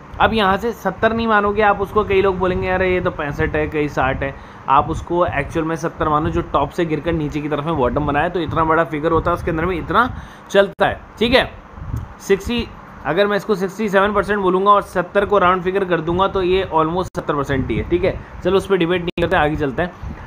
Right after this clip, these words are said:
अब क्या इसके अंदर में, company के अंदर में क्या दिक्कत है भैया? दस हज़ार करोड़ की company, company का पीई जो है काफ़ी अच्छा अभी देखने को मिल रहा है, रिटर्न का कैपिटल employed और equity दोनों के दोनों, वो भी दोनों मेरे को बढ़िया देखने को मिलते हैं। उसके अलावा company पूरी तरह से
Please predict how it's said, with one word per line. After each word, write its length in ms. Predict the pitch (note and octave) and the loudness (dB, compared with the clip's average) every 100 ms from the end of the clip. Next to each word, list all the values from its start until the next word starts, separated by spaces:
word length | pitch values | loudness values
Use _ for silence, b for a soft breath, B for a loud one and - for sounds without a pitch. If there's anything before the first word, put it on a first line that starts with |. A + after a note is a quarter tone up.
| B | B
अब 300 | A#3 C#4 A#3+ - | 2 2 0 2
क्या 500 | G#3+ A#3+ B3+ A#3+ - - - - | 4 6 6 2 -4 -10 -10 -6
इसके 220 | F3+ - G#3+ | -6 0 0
अंदर 160 | G3+ | 0
में, 100 | G#3 - | -2 -6
company 400 | E3+ F3 E3+ G3 | -2 0 2 0
के 60 | G#3+ | 0
अंदर 140 | G3+ | 0
में 100 | G3 | 0
क्या 100 | F3+ | 0
दिक्कत 280 | D3 C#3 A#2+ | 0 0 -2
है 60 | A#2+ | -2
भैया? 260 | A#2+ A#2 - B B B D#3 | 0 -2 -4 B B B 2
दस 120 | F3 | 4
हज़ार 200 | G3+ G3 | 4 4
करोड़ 220 | F3+ F3+ | 4 2
की 100 | F3+ | 0
company, 380 | D3+ C3+ C3 E3 | -2 -4 -2 -2
company 260 | D#3+ D3+ D#3+ | 0 0 0
का 100 | D#3+ | 0
पीई 360 | C#3 D3+ F#3 F3+ | -2 -2 -2 2
जो 160 | E3+ | 2
है 60 | F3 | 2
काफ़ी 320 | C3 - C#3+ | 0 0 0
अच्छा 200 | - D3 | 2 2
अभी 200 | C#3 D3+ | 2 0
देखने 240 | C#3+ C#3+ | -2 -2
को 80 | E3 | -4
मिल 120 | C#3+ | 0
रहा 100 | C#3+ | 2
है, 40 | D#3 | 0
रिटर्न 280 | C3 D#3 E3 | 0 -2 -2
का 120 | E3 | 0
कैपिटल 380 | D#3 C#3+ D3+ B2 | 0 -2 -2 -2
employed 420 | A2+ C#3 D3+ F3 | -2 2 2 4
और 140 | D#3+ | 2
equity 360 | D3+ D#3 E3 D3+ - | 0 -2 -2 -2 0
दोनों 300 | C#3 F#3+ B3 | 0 4 4
के 120 | A#3+ G#3+ | 4 2
दोनों, 300 | G3+ F#3+ C3 - - - - - - - - C#3 | 4 2 0 -4 -10 -16 -14 -10 -10 -8 -6 -4
वो 220 | C#3+ E3 | 0 0
भी 100 | G#3 | 0
दोनों 340 | D3+ E3 F#3 | 2 2 2
मेरे 140 | F#3 E3+ | 2 2
को 100 | F3+ | 2
बढ़िया 240 | D#3 E3 | 4 2
देखने 260 | E3+ D#3 E3 | 2 -2 -2
को 80 | D3+ | -2
मिलते 200 | C#3 D#3+ | -2 -2
हैं। 80 | |
उसके 140 | D#3 D#3 | 0 2
अलावा 140 | D#3+ | 2
company 300 | D3 C#3+ E3+ | 2 0 0
पूरी 200 | F3 E3 | 2 0
तरह 100 | D#3 D3+ | 0 0
से 220 | E3+ | 0